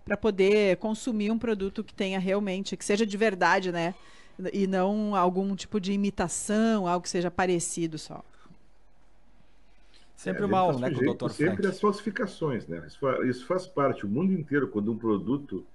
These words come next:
Speaker 3: pega um valor maior, tá sujeito à falsificação.
Speaker 2: Muito bom, sempre um, aprendendo aí com, contigo, doutor Frank. Muito obrigado pela participação de sempre aí, um ótimo final de semana.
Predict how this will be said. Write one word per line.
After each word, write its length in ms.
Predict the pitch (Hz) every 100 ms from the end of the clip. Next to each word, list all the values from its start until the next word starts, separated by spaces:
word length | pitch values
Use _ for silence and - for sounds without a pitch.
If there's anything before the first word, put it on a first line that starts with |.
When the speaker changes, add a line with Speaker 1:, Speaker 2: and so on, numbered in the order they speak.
| - - - - -
Speaker 3:
pega 240 | 113 127
um 100 | 123
valor 320 | 117 113 117
maior, 520 | 120 143 139 110 139 147
tá 120 | 170
sujeito 480 | - 180 123 127 131
à 40 |
falsificação. 800 | 147 147 - 156 170 147 117 101 - - - - - - - - - - - - - - - - 190
Speaker 2:
Muito 220 | 202 202
bom, 300 | 202 196 117
sempre 340 | - 170 170
um, 80 | 165
aprendendo 680 | 120 117 - 156 151 175 151
aí 100 | 156
com, 240 | 156 135
contigo, 420 | 120 127 110 185 160
doutor 220 | 131 127
Frank. 200 | 120 110
Muito 180 | 127 -
obrigado 380 | 165 170 185 147
pela 300 | 175 156 127
participação 560 | 135 131 - 131 151 143
de 60 |
sempre 320 | - 156 151
aí, 120 | 147 175
um 80 |
ótimo 300 | 165 180 180
final 220 | 165 175 170
de 60 |
semana. 400 | 185 180 180 220